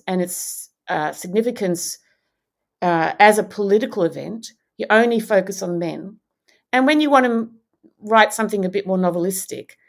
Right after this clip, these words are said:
you put in the women and they're dancing and having sex. But of course, m-, the point is that they're very, you know, A, they're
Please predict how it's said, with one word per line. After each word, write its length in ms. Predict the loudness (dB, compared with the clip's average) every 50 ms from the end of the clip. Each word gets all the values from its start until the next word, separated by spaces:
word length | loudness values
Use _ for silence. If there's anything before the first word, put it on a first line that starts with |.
| _ _ _ _ _
you 240 | -8 -8 -8 -8 -10 -14 _ _ _ _ _ _ _
put 140 | 0 2 2
in 100 | 4 4
the 80 | 2
women 320 | 2 2 2 2 2 2 0
and 140 | 0 0
they're 80 | 0 0
dancing 420 | 0 0 -2 -4 -4 -6 -8 -10
and 80 | -10 -10
having 260 | -10 -10 -8 -8 -10
sex. 480 | -10 -8 -8 -8 -8 -8 -8 -12 -14 -14 -16 _ _ _ _ _ _ _ _ _ _ _
But 180 | 4 6 6 6
of 120 | 6 4
course, 280 | 4 4 4 4 2 -2
m-, 200 | -8 -10 -12 -14 _
the 160 | -8 -8 -8
point 300 | -2 0 2 4 4 4
is 220 | 2 0 -2 -4
that 120 | -8 -4 -2
they're 120 | -2 0
very, 400 | 4 4 4 4 4 2 0 -6 _ _ _ _ _ -6
you 80 | -4
know, 140 | -4 -4 -2 2 6
A, 260 | 6 8 8 6 4
they're 640 | 2 2 4 4 6 6 4 4 2 0 -6 -10 -14